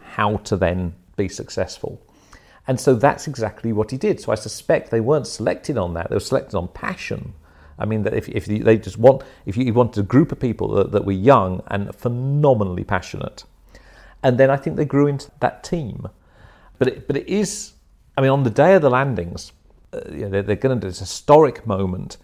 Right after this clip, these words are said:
when they could lose two of their best friends, basically, if they get it wrong. And so the, the flight director,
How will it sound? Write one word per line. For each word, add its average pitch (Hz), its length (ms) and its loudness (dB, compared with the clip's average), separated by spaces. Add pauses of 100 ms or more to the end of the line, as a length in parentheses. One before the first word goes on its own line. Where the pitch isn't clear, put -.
(140)
when 110 140 2
they 110 80 0
could 123 280 2
lose 113 460 0 (200)
two 113 140 0
of 101 60 4
their 95 80 2
best - 440 -6
friends, 127 340 2
basically, - 440 -6
if 98 80 -8
they 98 100 -4
get 101 220 -6
it - 100 -6
wrong. - 340 -6 (880)
And 147 300 4
so 143 340 4
the, 120 360 4
the 117 60 -8
flight 180 320 2
director, - 640 -6